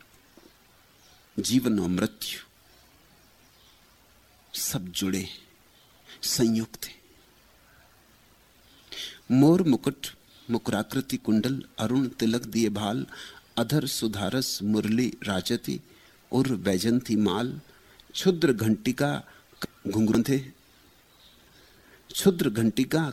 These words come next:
कटितट शोभित, नूपर शब्द रसाल, जिनसे मीठा मीठा स्वर हो रहा है। मेरा प्रभु संतन सुखदाई। मीरा कहती है, प्रभु,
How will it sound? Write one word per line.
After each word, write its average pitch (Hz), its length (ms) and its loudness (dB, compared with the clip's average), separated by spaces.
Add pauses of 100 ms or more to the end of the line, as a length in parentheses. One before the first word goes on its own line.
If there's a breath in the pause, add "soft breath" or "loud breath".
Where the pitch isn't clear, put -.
(140)
कटितट - 440 -4
शोभित, 113 560 -2 (260 loud breath)
नूपर 113 440 4
शब्द 98 380 -6
रसाल, 107 440 -4 (320 loud breath)
जिनसे 123 320 -2
मीठा 101 360 -4
मीठा 107 640 -6
स्वर - 460 -6
हो 113 200 -4
रहा 127 120 -6
है। - 180 -16 (1200 soft breath)
मेरा 104 280 4
प्रभु 120 440 -4
संतन 98 540 -6
सुखदाई। 95 720 -8 (640 soft breath)
मीरा 110 180 0
कहती 113 320 -6
है, 101 100 -4
प्रभु, - 380 -6